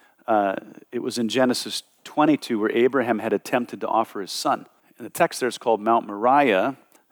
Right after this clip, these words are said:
uh, which is either the site where the temple was originally built or the site where Christ was crucified. Now, my hunch, for whatever that is worth, uh, is that Jesus was crucified on the exact site,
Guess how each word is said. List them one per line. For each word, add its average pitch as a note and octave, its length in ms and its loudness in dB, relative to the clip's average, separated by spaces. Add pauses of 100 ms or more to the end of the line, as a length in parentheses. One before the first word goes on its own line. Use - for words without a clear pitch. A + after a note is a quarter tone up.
uh, G2+ 480 0 (340)
which A2 240 -6
is G2+ 120 -2
either B2 280 2
the G#2 120 -6
site B2+ 380 0
where A2 100 -12
the G#2 120 -10
temple C3 420 -4
was G#2+ 180 -6
originally G#2+ 580 -2
built G#2 580 0 (340)
or B2+ 120 0
the A#2 100 -2
site A#2 320 2
where A2 100 -12
Christ - 420 -2
was - 140 -16
crucified. - 800 -6
Now, G2 120 0
my A#2 240 4
hunch, G#2+ 440 -2 (320)
for A2 120 -8
whatever F#2+ 320 -2
that G#2 220 2
is - 340 -8 (280)
worth, G#2+ 420 -2 (680)
uh, G2 280 0 (440)
is G2+ 180 -4
that G#2 100 -2
Jesus A2 460 -2
was G#2 160 -12
crucified G2+ 640 -4
on F2+ 100 -4
the F#2+ 100 -2
exact F#2+ 520 -2
site, F#2+ 480 -6